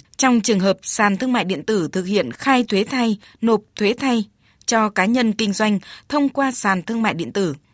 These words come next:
Cổng Dữ liệu Thông tin Thương mại Điện tử cũng tiếp nhận thông tin tổng hợp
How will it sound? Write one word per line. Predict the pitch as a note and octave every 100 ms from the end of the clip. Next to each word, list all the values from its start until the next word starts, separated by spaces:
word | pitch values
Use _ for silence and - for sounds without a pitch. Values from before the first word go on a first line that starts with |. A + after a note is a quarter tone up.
| _ _ _ -
Cổng | A#3+ F#3
Dữ | D3 B3
liệu | D4 G#3+
Thông | A#3+ A#3+
tin | G#3+ A3 G3+
Thương | G#3+ G3+
mại | E3+
Điện | F3 A#2
tử | A3+ E3 -
cũng | E3+ B3
tiếp | C4+ D#4
nhận | B3+ A3+ -
thông | A3 G#3
tin | G#3 F#3+
tổng | F#3+ F3+
hợp | E3 F3